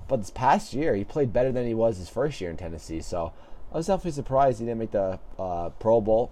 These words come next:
but obviously in the A F C, you had Deshaun Watson, you had Josh Allen, and you had, uh, Patrick Mahomes. So obviously, that's not the, <laughs> not the best,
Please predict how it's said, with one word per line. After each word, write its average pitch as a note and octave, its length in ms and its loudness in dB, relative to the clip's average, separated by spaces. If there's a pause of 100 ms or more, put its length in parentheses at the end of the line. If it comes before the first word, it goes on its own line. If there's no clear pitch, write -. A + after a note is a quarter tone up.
but G2 80 -4
obviously F#2+ 380 0
in F#2 60 -6
the F2+ 80 -4
A F2+ 60 0
F E2+ 100 -4
C, F#2 220 -6
you F2 40 0
had E2 160 -2
Deshaun E2+ 340 -6
Watson, E2+ 640 0 (1040)
you F2 100 -8
had D#2 340 -4 (440)
Josh F2 340 -4
Allen, D#2+ 420 -8 (220)
and F2 140 -8
you D#2+ 80 -8
had, D2 280 -8 (540)
uh, C#2+ 260 -4
Patrick E2 340 -8
Mahomes. D2 300 -8
So D#2+ 100 -6
obviously, D#2 560 -4 (480)
that's E2 220 -6
not D#2+ 300 -6
the, C#2+ 340 -6 (540)
<laughs> - 520 -6
not F#2 280 -2
the F#2+ 120 -2
best, G2+ 500 -4